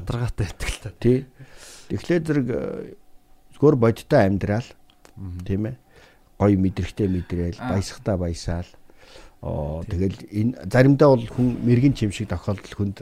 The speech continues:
Speaker 2: гардаг штэ. Тэгэнгүүт нөгөө сүсгтэй хүн бол бараг л юу гэх юм те. Бурхан надад юм хэлж гэнэ үү? Өчигдөр надад бөө тэнгэр надад ингэж хэлээ тэгэл. Оо, би ингээ өөрийгөө байнга ингээ зэвсгэлээл бодоол бясалгаал ингээ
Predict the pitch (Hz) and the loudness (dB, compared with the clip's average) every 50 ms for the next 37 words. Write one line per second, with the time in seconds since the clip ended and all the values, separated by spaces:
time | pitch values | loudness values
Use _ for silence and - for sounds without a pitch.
0 | - 95 92 87 - - - - - - - 78 78 - _ _ _ _ - _ | -12 -10 -12 -10 -10 -10 -12 -12 -14 -14 -14 -16 -16 -16 _ _ _ _ -20 _
1 | _ _ - 113 107 120 120 120 127 120 - 117 113 107 - - 110 - - - | _ _ -10 -6 -4 -4 -2 -2 -2 -2 -2 -2 -2 -2 -4 -6 -12 -16 -12 -4
2 | - 156 120 117 113 107 107 98 101 95 92 95 95 98 95 95 95 90 - - | -2 -2 0 0 -2 -2 -2 -4 -6 -6 -6 -4 -4 -6 -4 -4 -6 -6 -6 -8
3 | - 90 82 78 - 92 95 - 87 85 - 117 110 98 92 92 - - 95 92 | -10 -10 -10 -10 -10 -12 -12 -12 -14 -12 -10 -8 -8 -8 -8 -10 -12 -16 -16 -14
4 | 85 85 82 - - - 95 87 90 85 87 - - - - - - - - - | -14 -14 -16 -16 -16 -16 -16 -14 -14 -16 -18 -18 -20 -20 -20 -20 -20 -20 -20 -18
5 | - 131 - - - - 180 165 151 131 123 123 127 113 - - 117 117 120 117 | -16 -14 -14 -14 -6 -6 -2 -2 0 0 -2 -2 -4 -8 -8 -6 -4 -4 -4 -4
6 | - - - - - - - - 175 190 180 185 160 123 101 - - 92 - - | -6 -10 -16 -20 -20 -10 -4 -2 0 2 2 0 0 -2 -4 -4 -8 -10 -10 -8
7 | 98 104 101 107 - - - 98 87 - 92 85 - - - 71 - - _ _ | -8 -6 -8 -8 -10 -10 -12 -12 -10 -8 -10 -10 -10 -12 -18 -20 -20 -20 _ _
8 | - _ - - - - - - - - - - - - 190 208 - - 165 202 | -20 _ -8 -6 -6 -6 -10 -12 -18 -20 -20 -20 -10 -6 -6 -6 0 4 4 4
9 | 214 208 196 220 196 175 190 214 214 202 190 196 143 123 143 165 160 143 135 127 | 4 4 8 10 10 10 10 8 6 4 2 2 4 4 4 4 2 2 0 -2
10 | 117 123 110 - - - - - - - 127 113 104 101 98 95 - 120 104 92 | -2 -4 -6 -6 -10 -16 -18 -16 -6 -4 -4 -4 -2 -6 -8 -6 -6 -8 -8 -6
11 | 92 85 - - - - 113 107 98 101 95 101 87 | -8 -10 -12 -14 -12 -10 -8 -6 -6 -6 -6 -8 -8